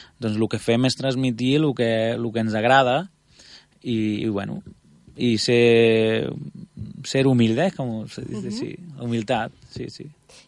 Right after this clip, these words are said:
Speaker 2: I això es nota, i així aneu captant, ens deies, de mica en mica nous integrants. Recordem també que tothom interessat, eh, teniu un local social, que és allà al carrer Nord, no?
Speaker 1: Sí, allà es poden dirigir, doncs,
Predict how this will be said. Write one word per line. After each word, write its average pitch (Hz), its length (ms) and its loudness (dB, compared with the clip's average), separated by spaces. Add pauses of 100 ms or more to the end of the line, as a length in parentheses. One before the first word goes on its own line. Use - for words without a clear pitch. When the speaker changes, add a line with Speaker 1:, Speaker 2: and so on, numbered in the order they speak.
Speaker 2:
I 190 80 0
això 190 160 -4
es 185 80 -2
nota, 214 480 4
i 208 160 -4
així 196 240 0
aneu 208 160 4
captant, 208 480 2
ens 202 160 0
deies, 202 240 4
de 214 80 0
mica 208 220 0
en 208 80 0
mica 208 200 0
nous 202 220 2
integrants. 202 540 2
Recordem 226 420 2
també 254 320 2
que 220 160 0
tothom 214 480 4
interessat, 214 640 0 (120)
eh, 208 140 -6
teniu 208 300 0
un 214 100 0
local 208 320 0
social, 185 520 -2
que 180 120 -8
és 165 80 -8
allà 180 220 -2 (240)
al 170 140 -8
carrer 175 380 -6
Nord, 175 360 -4
no? 190 180 -6
Speaker 1:
Sí, 104 220 0 (580)
allà 117 220 2
es 113 100 0
poden 117 260 2
dirigir, 120 720 4
doncs, 107 540 -2